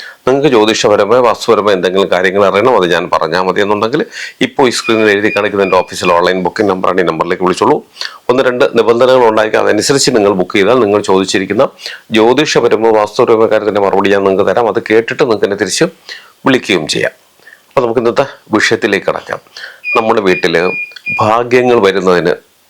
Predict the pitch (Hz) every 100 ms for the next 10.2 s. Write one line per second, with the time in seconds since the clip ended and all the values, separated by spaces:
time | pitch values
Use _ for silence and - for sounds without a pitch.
0 | 110 110 113 113 107 101 92 90 90 78
1 | 76 - - - - 101 117 113 - 104
2 | 107 110 113 92 95 95 95 101 98 101
3 | 92 101 113 104 104 90 90 80 - _
4 | - - - - 120 117 120 107 104 117
5 | - - - - 113 123 139 139 113 127
6 | 104 85 80 53 - - - _ _ 131
7 | 131 143 139 131 120 131 120 - - 107
8 | 110 117 107 90 87 85 80 - 113 120
9 | 127 131 135 120 101 - - - 90 90
10 | 92